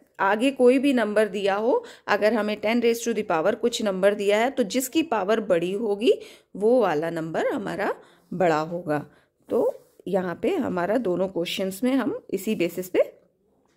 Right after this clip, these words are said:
आंसर बता देंगे कि कौन सा नंबर हमारा बड़ा है। So, thank you everyone।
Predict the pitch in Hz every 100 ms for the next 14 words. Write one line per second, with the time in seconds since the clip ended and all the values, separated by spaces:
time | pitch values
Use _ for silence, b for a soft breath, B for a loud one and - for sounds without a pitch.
0 | _ _ - 180 - 214 - 180 185 175
1 | 190 330 330 254 180 185 180 165 170 185
2 | 175 175 185 311 b b b b - 156
3 | 160 - - 185 - _ _ _ _ _
4 | b b b b b b _ _ _ -
5 | 214 427 - _ - 208 185 233 220 214
6 | 240 226